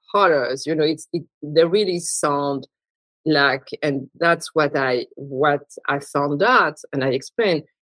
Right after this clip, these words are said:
they really sound like, uh, the call to prayer. And actually, there was a recording that was made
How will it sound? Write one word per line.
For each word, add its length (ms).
they 120
really 400
sound 580
like, 400
uh, 420
the 120
call 320
to 100
prayer. 440
And 480
actually, 460
there 120
was 420
a 80
recording 760
that 240
was 240
made 400